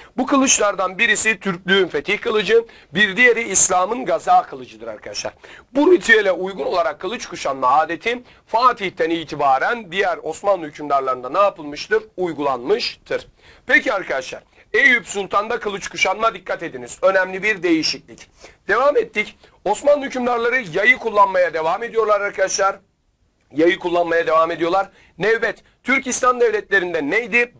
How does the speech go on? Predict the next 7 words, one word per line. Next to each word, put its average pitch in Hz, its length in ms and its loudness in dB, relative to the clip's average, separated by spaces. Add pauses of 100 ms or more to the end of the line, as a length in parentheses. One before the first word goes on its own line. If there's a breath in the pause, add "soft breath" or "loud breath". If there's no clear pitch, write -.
Bando. 165 460 0 (280 soft breath)
İslam 254 280 0
öncesi 240 300 -4
Türk - 200 -10
devletlerinde 190 580 2
neydi? 180 440 2 (180)
Bando, 160 460 -2